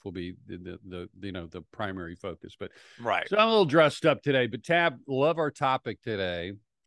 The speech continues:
Speaker 1: Um,
Speaker 2: Yep.
Speaker 1: excited about it. I think this is one of those maybe overlooked aspects of selling a lot of times. We tend to focus on kind of more who we are and the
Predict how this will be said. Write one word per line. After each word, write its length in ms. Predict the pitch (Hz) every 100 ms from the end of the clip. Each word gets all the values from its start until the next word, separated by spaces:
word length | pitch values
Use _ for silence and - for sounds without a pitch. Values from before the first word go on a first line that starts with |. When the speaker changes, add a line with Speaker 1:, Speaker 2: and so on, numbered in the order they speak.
| -
Speaker 1:
Um, 460 | 101 101 98 95
Speaker 2:
Yep. 140 | 104 135
Speaker 1:
excited 260 | 131 135 131
about 340 | 113 113 113
it. 120 | 113 104
I 80 | 107
think 300 | - 127 117 -
this 200 | 110 -
is 160 | 92
one 280 | 98 104 110
of 80 | 101
those 640 | 101 98 95 95 92 - _ _ _ _ _ _ _ _ _
maybe 380 | 107 120 151 160
overlooked 1120 | - 139 139 127 127 117 110 110 123 131 - - _
aspects 720 | 110 113 - - 127 117 -
of 140 | 123 95
selling 480 | - 110 120 127
a 60 | 110
lot 220 | 98 104
of 100 | 113
times. 480 | - 113 110 110 107
We 120 | 151
tend 220 | 202 190 170
to 80 |
focus 460 | 131 139 135 127 -
on 220 | 113 101
kind 200 | - 117
of 60 | 107
more 260 | 110 101 -
who 100 | 135
we 200 | 127 113
are 400 | 101 104 113 120
and 280 | 110 95 90
the 80 | 90